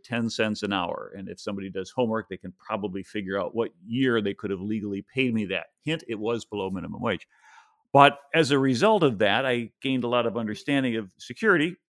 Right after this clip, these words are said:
I had a lot of enemies when I left for Northwestern University 'cause all the s-, hacks that <laughs> used to work didn't work anymore.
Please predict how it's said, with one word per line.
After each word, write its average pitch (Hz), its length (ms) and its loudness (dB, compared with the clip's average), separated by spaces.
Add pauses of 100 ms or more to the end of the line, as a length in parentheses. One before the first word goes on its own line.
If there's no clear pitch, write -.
I 127 60 -8
had 147 160 4
a 139 40 4
lot 139 180 6
of 131 80 6
enemies 139 460 2
when 127 120 -2
I 117 60 0
left 113 340 -2 (160)
for 113 240 -2
Northwestern 117 560 0
University 110 540 -6
'cause 104 240 -6
all 120 240 2
the 110 80 -6
s-, - 260 -12
hacks 123 400 -4
that 110 160 -6
<laughs> - 0 -
used 120 300 -6
to 135 80 -2
work 143 320 6
didn't 151 320 4
work 175 260 0
anymore. 110 560 2